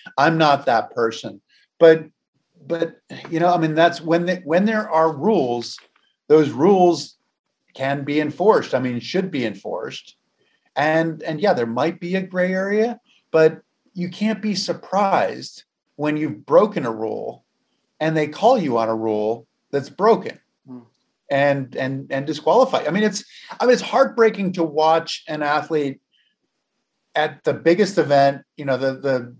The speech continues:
Speaker 1: the dream of their lives, right? And they get there and, and they twitch and they false start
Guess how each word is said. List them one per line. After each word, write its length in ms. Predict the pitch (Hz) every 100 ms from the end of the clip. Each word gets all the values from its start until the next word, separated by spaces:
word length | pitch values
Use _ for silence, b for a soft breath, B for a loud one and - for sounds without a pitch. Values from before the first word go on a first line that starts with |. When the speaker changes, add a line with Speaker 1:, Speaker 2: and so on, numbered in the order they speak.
| -
Speaker 1:
the 240 | 135 135
dream 560 | 120 113 135 180 202 190
of 180 | 175 139
their 180 | 147
lives, 500 | 135 135 120 101 107
right? 220 | 127 131 143
And 120 | 135
they 80 | 123
get 300 | 123 143 143
there 280 | 147 135 b b b b _
and, 480 | 151 151 147 139 139 160
and 160 | 160
they 160 | 156 147
twitch 480 | - - 180 180 160
and 120 | 147
they 120 | 123
false 420 | - 160 170 180
start 520 | - - 117 98 90